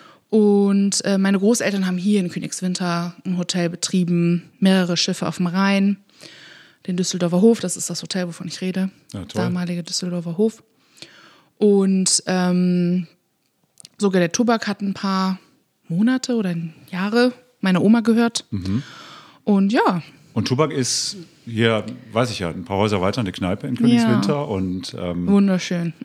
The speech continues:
Speaker 1: <laughs>
Speaker 2: und ich glaube ja auch die beliebteste Location hier für Königswinterer, die gerne mal auch in eine Kneipe gehen. Und, ähm, hat dann wohl auch eine lange Tradition, wenn ich das richtig, äh, verstehe.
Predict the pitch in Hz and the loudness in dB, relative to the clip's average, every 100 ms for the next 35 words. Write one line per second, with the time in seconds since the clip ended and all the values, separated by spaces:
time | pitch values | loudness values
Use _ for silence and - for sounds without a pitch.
0 | 220 294 - 113 113 110 104 110 98 101 | 4 4 4 0 2 2 2 2 0 -2
1 | 113 98 117 127 - 110 98 98 104 151 | -4 0 -2 -2 -6 -6 -4 -4 -4 -6
2 | 143 - 117 113 110 104 113 135 107 104 | -10 -10 -10 -8 -6 -6 -4 -4 -4 -4
3 | 107 113 101 101 - 107 - 104 90 95 | -4 -2 -4 -4 -6 -6 -6 -6 -6 -6
4 | 92 135 175 107 104 104 - 101 95 104 | -6 -6 -8 -10 -8 -10 -10 -8 -4 -4
5 | 110 104 98 101 107 95 104 104 107 110 | -2 -2 -2 -2 -2 0 -4 -2 -4 -4
6 | 110 - 110 - 95 78 82 - - - | -4 -8 -10 -8 -8 -8 -12 -14 -16 -16
7 | - - - - - 87 82 - 101 - | -16 -16 -14 -16 -16 -16 -16 -14 -14 -12
8 | 82 82 | -12 -14